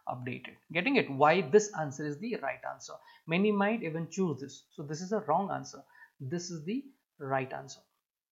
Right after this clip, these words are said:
Okay, guys, so thank you so much for watching it. We are going to come up with more such interesting and conceptual contents for you, which is going to help you build your conceptual knowledge before you appear for any interview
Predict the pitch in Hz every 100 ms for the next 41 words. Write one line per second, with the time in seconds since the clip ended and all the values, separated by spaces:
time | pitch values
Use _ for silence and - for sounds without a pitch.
0 | _ _ _ _ _ 147 165 180 233 277
1 | - - - 180 240 262 254 247 269 233
2 | 190 196 220 247 294 185 180 170 185 185
3 | 160 185 180 180 151 160 160 175 _ 156
4 | 160 226 233 - 226 - _ - - _
5 | - 165 190 - 165 175 214 214 226 208
6 | 175 147 170 180 - 135 135 254 254 175
7 | 185 185 185 147 147 151 175 220 151 139
8 | 139 180 311 - - _ - 151 143 139
9 | - 151 135 123 127 - - 139 135 151
10 | 139 139 127 135 139 147 220 - _ 131
11 | 131 135 131 143 147 139